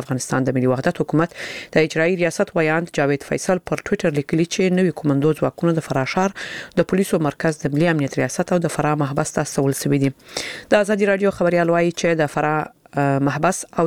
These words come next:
د ملي امنیت ریاس-، ریاست د فراه ښار په لویدیځ کې دي او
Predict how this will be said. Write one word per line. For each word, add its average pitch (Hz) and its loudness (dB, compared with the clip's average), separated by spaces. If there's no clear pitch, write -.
د 160 2
ملي 156 2
امنیت 147 -2
ریاس-، 127 -2
ریاست 143 2
د - 0
فراه 214 2
ښار 196 0
په 156 2
لویدیځ 147 2
کې 156 0
دي 143 4
او 147 4